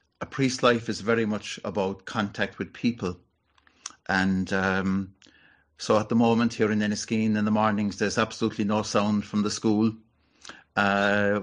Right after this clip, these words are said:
when break time comes, and I'm used to hearing the children coming out and they start shouting around the yard, that's all silent. Uh, there's no one for morning mass. Uh, the parish office is shut. Uh, there are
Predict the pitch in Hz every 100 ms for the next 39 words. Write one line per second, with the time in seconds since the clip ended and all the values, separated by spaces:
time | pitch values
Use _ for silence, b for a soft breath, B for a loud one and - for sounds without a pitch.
0 | 95 104 98 110 113 117 123 110 101 117
1 | 104 104 98 101 101 107 101 110 101 98
2 | 95 117 107 104 98 110 104 110 101 104
3 | 98 95 104 98 - b b - 113 107
4 | 113 107 104 101 98 104 104 104 98 -
5 | b b 101 101 101 98 98 - 107 101
6 | 98 101 104 - _ _ _ _ _ _
7 | 101 101 98 98 113 117 113 110 107 95
8 | - 101 104 101 101 101 113 - - -
9 | - _ _ B B _ 98 98 101 95
10 | - 104 104 117 113 110 - 104 - 120
11 | 139 - _ _ _ _ _ - b _
12 | _ 107 104 107 104 107 90 95 98 98